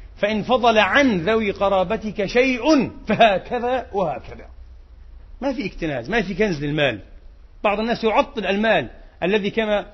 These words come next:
بينت لكم في الخطبة السابقة هو مال الله، وهو أيضا مال الأمة. المال مال الأمة جمعاء، لا مال شخص، حتى وإن أخذه أيضا إيه؟ بعمله وسعيه وجهده. هو في المبتدأ والمنتهى مال الأمة،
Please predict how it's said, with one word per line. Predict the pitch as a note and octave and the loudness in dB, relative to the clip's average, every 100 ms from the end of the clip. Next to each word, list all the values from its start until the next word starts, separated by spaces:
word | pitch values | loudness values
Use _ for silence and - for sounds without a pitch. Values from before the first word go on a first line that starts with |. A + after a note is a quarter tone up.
| - - - - - | -20 -20 -20 -20 -2
بينت | F3 G3+ G#3 | 2 2 0
لكم | G3 F#3+ E3 | -4 -4 -8
في | |
الخطبة | E3 G3 E3+ | -8 -10 -10
السابقة | - A3+ G#3 G3+ | -6 -4 -4 0
هو | F3+ G3+ F#3+ | 2 2 2
مال | A3 A#3+ | -2 -4
الله، | G#3+ G#3+ B3 | -4 0 2
وهو | A3 G#3+ A3+ | 4 2 2
أيضا | B3 A3+ | 0 -2
مال | G3 A3 C4 | -2 0 2
الأمة. | A#3 - C4+ A3 D#3 F#3+ F3 - - | 0 2 2 2 2 2 2 -4 -4
المال | F#3+ F#3+ B3 A#3 G#3+ | -4 -2 -4 -2 0
مال | B3+ | 2
الأمة | A#3 A3 C4 A3+ | 2 0 0 0
جمعاء، | G3+ G#3 F#3+ A#3+ - - - G3 | 0 2 4 4 4 -2 -14 -2
لا | C4 C#4 | 2 4
مال | C4 F#3+ | 4 0
شخص، | F#3+ - - - - - | -4 -6 -12 -20 -18 4
حتى | F4 - - D4 C4 | 4 4 2 4 4
وإن | A3+ A3 G#3+ | 2 2 -2
أخذه | F#3 G#3 G3+ G#3 | 0 2 2 2
أيضا | G#3 F#3+ F3+ | 0 0 -2
إيه؟ | F#3 F3+ - - | -2 -4 -12 -6
بعمله | D3+ E3+ F#3+ F#3+ F3+ F3 | 0 2 2 0 2 0
وسعيه | D#3+ F#3 E3 | 0 -2 -2
وجهده. | D#3 D3 A#2+ G#2+ - - - - - - - A#3+ | -2 -4 -8 -12 -18 -20 -20 -20 -20 -20 4 8
هو | A#3 | 8
في | B3 | 6
المبتدأ | A#3 F3+ B3+ A3+ | 2 4 6 8
والمنتهى | A3+ A#3 A3 A3 G3 | 8 6 4 4 4
مال | A3 A#3+ | 6 6
الأمة، | G3+ A#3 C#3+ | 6 2 -2